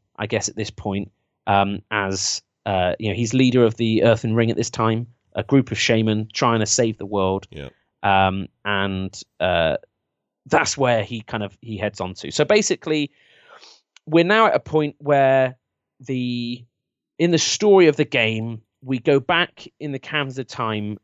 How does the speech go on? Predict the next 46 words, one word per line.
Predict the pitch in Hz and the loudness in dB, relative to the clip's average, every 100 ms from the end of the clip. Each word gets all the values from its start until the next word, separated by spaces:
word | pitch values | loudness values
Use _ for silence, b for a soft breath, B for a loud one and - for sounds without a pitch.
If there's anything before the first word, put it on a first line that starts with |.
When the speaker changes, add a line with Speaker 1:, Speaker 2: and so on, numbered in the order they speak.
| - | -8
Speaker 1:
and | 107 107 | -6 -4
we | 110 | -4
steal | 107 - - 117 | -6 -6 -2 -2
the | 110 | -2
Dragon | 101 87 87 | -2 -4 -6
Soul. | 85 71 58 - _ _ _ _ - | -10 -8 -8 -10 _ _ _ _ 0
Um, | 95 85 82 82 - | 2 2 0 -4 -12
so | - 110 | -6 -2
we, | 110 | -2
we | 117 113 | -2 -2
play | - 131 | 0 0
through | 123 - 117 107 107 _ _ _ | 0 -2 -2 -2 -4 _ _ _
the, | 113 101 - | -4 -4 -4
the | 113 | -4
kind | 117 104 | -2 -2
of | 92 - | -2 -4
events | 107 113 110 - | -2 -2 -2 -12
of | |
ten | - 139 120 | -4 -4 -2
thousand | 113 104 101 | -4 -4 -4
years | 98 98 | -6 -8
before, | - - 90 82 - _ _ _ - | -14 -10 -6 -6 -8 _ _ _ -8
and | 98 101 | -4 -2
we | |
manage | 101 110 104 | 0 0 -2
to | - | -6
get | 107 123 - | -2 0 2
hold | 110 104 98 | 0 0 -2
of | 90 | -8
a | |
Dragon | 87 90 - - | -6 -6 -6 -10
Soul. | - 55 - _ _ _ _ _ | -10 -10 -12 _ _ _ _ _
We | 120 147 | 0 4
then | 139 127 120 | 4 4 2
use | 131 170 160 | 0 0 -2
that | - 107 - _ _ _ | -2 -2 -4 _ _ _
to, | - 110 107 107 107 107 _ _ - | -4 -2 0 0 -2 -6 _ _ -4
uh, | 98 98 | -2 0
infuse | 107 104 - 156 147 127 113 - - | -4 -8 -6 0 2 2 -2 -6 0
all | 147 147 | 4 4
of | |
the | 127 | 4
aspects' | 123 117 - 123 - | 2 0 0 0 -2
powers | - - 147 117 | -6 -2 0 0
into | 98 90 - | -2 -8 -6
it, | 90 - | -6 -6